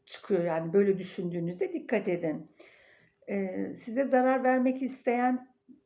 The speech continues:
bir insan var. Zarar vermek demeyelim de çok kıskanıyor.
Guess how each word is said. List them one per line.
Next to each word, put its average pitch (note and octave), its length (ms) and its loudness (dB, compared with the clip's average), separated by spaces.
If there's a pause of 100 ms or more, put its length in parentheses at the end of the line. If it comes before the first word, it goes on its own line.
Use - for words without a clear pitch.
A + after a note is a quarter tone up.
(140)
bir B3 440 -4
insan G#3+ 560 -2
var. D#3+ 120 -6
Zarar A3+ 460 0
vermek B3 400 0
demeyelim A3 480 0
de - 100 -8
çok C4 300 -4
kıskanıyor. G3+ 800 -2